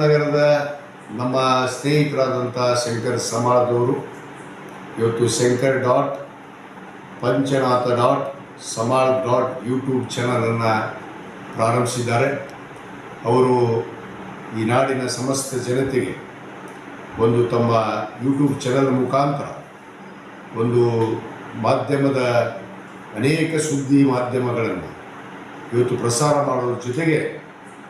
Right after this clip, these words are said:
ವಿಶೇಷವಾದ ಕಾರ್ಯಕ್ರಮ ಆದ ಈ ನಾಡಿನ ಹೆಸರಾಂತ ಶ್ರೀಮಠದ ಚಿತ್ತರಿಗೆಯ ಚಿಜ್ಯೋತಿ ಪರಮ ಪೂಜ್ಯ ಲಿಂಗೈಕ್ಯ ವಿಜಯ ಮಾಂತಪ್ಪಗಳ ಒಂದು ಶರಣ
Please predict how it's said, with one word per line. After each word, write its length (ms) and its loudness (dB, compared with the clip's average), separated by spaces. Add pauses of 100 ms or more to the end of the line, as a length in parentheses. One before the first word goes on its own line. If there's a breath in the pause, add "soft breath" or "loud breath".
(100)
ವಿಶೇಷವಾದ 680 4 (160)
ಕಾರ್ಯಕ್ರಮ 460 0 (120)
ಆದ 120 2 (180)
ಈ 40 2 (100)
ನಾಡಿನ 300 2 (100)
ಹೆಸರಾಂತ 480 2 (1000)
ಶ್ರೀಮಠದ 580 4 (1040)
ಚಿತ್ತರಿಗೆಯ 640 2 (580)
ಚಿಜ್ಯೋತಿ 560 2
ಪರಮ 220 0 (100)
ಪೂಜ್ಯ 300 0 (420)
ಲಿಂಗೈಕ್ಯ 520 2
ವಿಜಯ 220 4 (100)
ಮಾಂತಪ್ಪಗಳ 580 0 (1120)
ಒಂದು 220 4 (500)
ಶರಣ 220 4